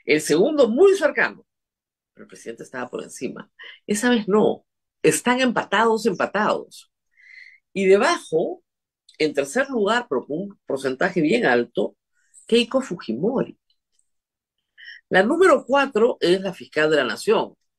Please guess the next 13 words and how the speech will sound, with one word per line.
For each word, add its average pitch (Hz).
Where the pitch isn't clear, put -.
Obviamente, 143
es -
poderosa 156
porque 110
abre 143
juicios, 185
cierra 139
juicios, 196
<laughs> -
vota 170
fiscales, 175
se -
tumba 147